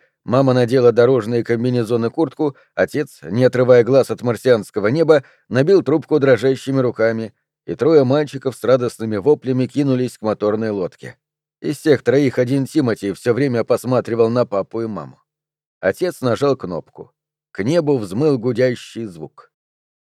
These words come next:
Вода за кормой ринулась назад — а лодка помчалась вперед, под дружные крики «Ура!».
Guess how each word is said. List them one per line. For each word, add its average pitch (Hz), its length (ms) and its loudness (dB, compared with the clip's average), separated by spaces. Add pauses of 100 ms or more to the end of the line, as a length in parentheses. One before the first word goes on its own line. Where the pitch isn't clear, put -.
(120)
Вода 127 380 4
за 131 160 0
кормой 131 400 4
ринулась 120 480 0
назад — 107 460 2 (320)
а 85 120 -2
лодка 151 360 0
помчалась 131 560 0
вперед, 104 800 -4
под 80 140 -6
дружные 110 500 -4
крики 101 480 -6
«Ура!». 127 880 2